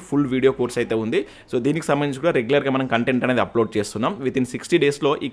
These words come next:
కంటెంట్ అనేది కంప్లీట్ చేయడం జరుగుతుంది. అదేవిధంగా జనరల్ స్టడీస్ ఫుల్ కోర్స్ కూడా, ఏఈ, ఏడబ్ల్యూకి యూజ్ అయ్యేటువంటి ఇంగ్లీష్ మీడియం కోర్స్ కూడా అందుబాటులోకి తీసుకొచ్చాం. ఇదే కాకుండా ఎస్ఐ కానిస్టేబుల్,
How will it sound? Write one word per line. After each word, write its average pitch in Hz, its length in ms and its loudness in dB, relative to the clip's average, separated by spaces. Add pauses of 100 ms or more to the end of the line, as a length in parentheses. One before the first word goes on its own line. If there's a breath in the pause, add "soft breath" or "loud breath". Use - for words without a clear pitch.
కంటెంట్ 123 320 0
అనేది 127 120 -2 (100)
కంప్లీట్ 113 300 -2
చేయడం 113 260 0
జరుగుతుంది. 110 400 -2
అదేవిధంగా 120 400 0
జనరల్ 135 280 0
స్టడీస్ 131 300 -2 (180)
ఫుల్ 147 180 2 (420 loud breath)
కోర్స్ 131 280 6
కూడా, 101 120 0 (160)
ఏఈ, 135 140 2 (120)
ఏడబ్ల్యూకి 123 380 2
యూజ్ 117 120 0
అయ్యేటువంటి 117 340 0
ఇంగ్లీష్ 123 240 -2
మీడియం 120 220 0
కోర్స్ 107 240 -2
కూడా 139 140 2 (360 loud breath)
అందుబాటులోకి 117 500 0
తీసుకొచ్చాం. 107 440 -4
ఇదే 139 180 4
కాకుండా 135 280 -2 (120)
ఎస్ఐ 143 240 -2 (100)
కానిస్టేబుల్, 123 500 0